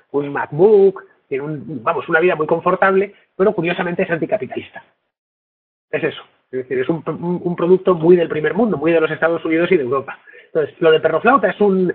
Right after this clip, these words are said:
españolismo, porque una de las cosas que hace el perroflauta, es decir, ese chico joven de ideas izquierdistas que quiere acabar con el sistema en el que se ha criado y al que se lo debe prácticamente todo, pues, eh, tiene una peculiaridad, es que se viste como los mendigos.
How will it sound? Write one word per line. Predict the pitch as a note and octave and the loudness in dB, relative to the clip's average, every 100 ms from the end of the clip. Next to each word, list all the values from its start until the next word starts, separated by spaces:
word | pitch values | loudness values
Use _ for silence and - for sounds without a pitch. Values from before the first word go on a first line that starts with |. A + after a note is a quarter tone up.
| - | -6
españolismo, | - D#3 D3 D3 G#3+ D3+ C#3+ - _ _ _ _ _ | -4 -2 0 2 0 0 -6 -8 _ _ _ _ _
porque | E3 D#3+ D#3+ E3 E3 - - | -2 -2 -2 -2 -2 -4 0
una | G#3 | 2
de | B3+ | 4
las | A#3 | 2
cosas | - A3 G3 | 0 -4 2
que | G#3 | 2
hace | G#3 | 2
el | G3 | 0
perroflauta, | D#3+ D3 G#3+ A#3 E3+ | -2 2 4 4 2
es | D#3+ | 0
decir, | D#3+ E3 - _ - | 0 0 -2 _ -8
ese | G3 | -4
chico | G3+ G#3+ - | -2 -2 -2
joven | - G#3 G3+ F3+ E3+ - _ _ | 2 2 2 -2 -6 -12 _ _
de | C#3 | -6
ideas | D3+ F3+ F#3+ | 0 2 2
izquierdistas | F#3+ - C#3+ F#3 G3 F3+ | 0 0 2 2 2 0
que | - | -2
quiere | C#3+ F#3+ | 0 0
acabar | F#3 E3 F#3+ | 2 0 0
con | F3+ | -2
el | E3 | -2
sistema | D3+ - G3 F3+ - _ _ | -6 -2 0 -2 -6 _ _
en | C#3+ C#3 | -8 -6
el | |
que | C3 C3 | -6 -4
se | |
ha | F3+ | 0
criado | F#3 F#3+ | 2 4
y | G3 | 2
al | D3 | 0
que | C3 | -4
se | C#3 | -2
lo | |
debe | C3 F#3 | 0 0
prácticamente | - - D#3 C#3+ C#3+ E3+ | -2 -4 -2 -2 -2 0
todo, | G#3 F3+ - _ _ _ _ _ _ _ _ | 0 0 -6 _ _ _ _ _ _ _ _
pues, | D#3 D#3 D3 C3+ - | -6 -2 -2 -4 -2
eh, | D#3+ D3+ C#3+ C#3+ - _ _ _ _ | 0 2 0 -2 -6 _ _ _ _
tiene | F#3 | -2
una | G#3+ | 0
peculiaridad, | G#3+ A3 G#3+ A3 | 0 2 4 2
es | A3+ | 2
que | A#3 | 0
se | |
viste | F#3 F#3 | 2 2
como | G#3 E3+ | 0 -2
los | C#3 | -4
mendigos. | C3+ E3+ B3+ | -4 0 0